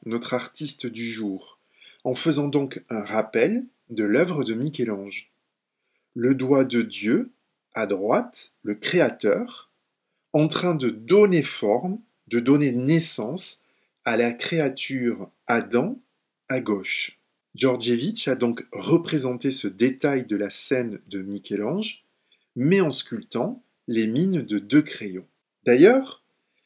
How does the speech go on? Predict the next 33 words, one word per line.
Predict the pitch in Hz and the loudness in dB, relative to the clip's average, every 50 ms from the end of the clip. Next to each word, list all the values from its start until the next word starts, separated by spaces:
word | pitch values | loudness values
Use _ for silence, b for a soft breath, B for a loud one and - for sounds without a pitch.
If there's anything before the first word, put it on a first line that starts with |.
| _ _ _ _ _ - | _ _ _ _ _ 4
à | 139 | 6
les | 135 165 | 8 8
regarder | 170 190 214 190 175 170 151 147 135 | 8 8 6 6 4 4 4 2 2
plus | - - 110 | 0 -2 -14
précisément, | - - - 104 - - 113 107 120 151 214 254 240 | -14 -12 -10 -10 -8 -8 -4 -4 -2 -2 0 0 0
on | 160 117 | -2 -2
peut | 113 - 139 | -2 -4 -4
se | 131 - 127 | -4 -2 -2
demander | 117 107 110 117 117 127 151 180 214 247 233 | -2 -2 0 0 0 0 0 0 0 0 0
s'il | - - - 147 | -2 -2 -2 -2
s'agit | - - - - 156 143 135 127 135 143 | -2 0 2 2 4 4 2 2 -2 -4
vraiment | 131 131 127 135 151 156 165 190 | -4 -2 0 2 2 4 4 2
de | 190 151 127 123 | 2 2 0 -2
deux | 117 110 131 147 | -2 2 4 4
crayons | 143 143 - - 135 127 135 135 135 | 4 2 0 -4 -2 0 0 0 0
différents. | 131 113 107 - - 117 98 90 90 - _ _ _ _ _ _ _ _ _ _ _ _ _ _ _ _ - | -2 -6 -6 -6 -6 -6 -8 -8 -12 -16 _ _ _ _ _ _ _ _ _ _ _ _ _ _ _ _ -10
On | 120 107 | -8 -2
sait | - - 160 | 4 4 4
bien | 175 240 269 247 | 6 4 2 0
que | - - 139 | 0 -2 -6
quand | - - 147 120 | -4 -2 -2 -2
on | 113 107 | -2 -4
casse | 101 - - 147 127 - - - - - | -6 0 2 2 2 2 0 -6 -6 -8
un | 110 107 | -10 -10
crayon | 107 - - 131 120 113 104 104 | -8 -8 -6 -4 -4 -2 -2 -2
à | 98 | -2
papier, | - 101 98 - - - 165 208 240 240 240 - _ _ _ _ _ _ _ - | -2 -2 -4 -4 -4 -2 0 0 0 -2 -6 -12 _ _ _ _ _ _ _ -12
il | - 131 | -8 -6
suffit | - - 180 175 - - - 147 120 | -4 -2 -2 -2 -2 -4 -4 -6 -6
d'aiguiser | 113 - 208 196 165 170 175 175 160 147 147 156 147 | -2 -2 -2 0 -2 -4 -6 -6 -4 0 4 4 4
le | 127 113 | 4 4
morceau | 110 113 110 - - - - 95 | 0 -2 -4 -6 -6 -8 -8 -8
cassé | - - 104 95 - - - 190 240 240 | -8 -6 -8 -6 -6 -4 -4 -2 -4 -4